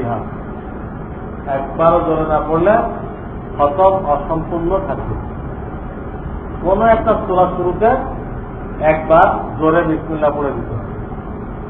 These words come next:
বিসমিল্লাহ কোরআনের একটা আয়াত, একটা তো আছে সূরা নামলের অংশ, ওটা বাদে।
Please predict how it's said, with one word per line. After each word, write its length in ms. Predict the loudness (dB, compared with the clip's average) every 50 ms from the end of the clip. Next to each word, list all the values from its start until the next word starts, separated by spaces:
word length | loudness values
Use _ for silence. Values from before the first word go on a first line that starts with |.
| -8 -8
বিসমিল্লাহ 520 | -6 -6 -6 -6 -4 -2 0 2 2 2 2
কোরআনের 360 | 2 2 4 4 4 4 2 0
একটা 220 | 0 0 0 0 0
আয়াত, 340 | 2 4 6 6 6 4 4 0 -6 -10 -10 -8 -8 -8 -8 -8 -10 -8 -8 -8 -8 -8 -8 -8 -8 -8 -10 -10 -10 -10 -10 -10 -8 -6 -4
একটা 260 | -4 -4 -2 2 0 2
তো 120 | 2 2
আছে 180 | 2 2 2 0 0 0
সূরা 220 | 2 4 4 4 6
নামলের 440 | 6 4 6 6 8 8 6 8 8
অংশ, 240 | 6 6 6 2 -2 -6 -6 -6 -6 -4 -4 -4 -4 -4 -6 -6 -4 0
ওটা 220 | 0 4 4 4 6
বাদে। 380 | 8 8 8 8 8 8 8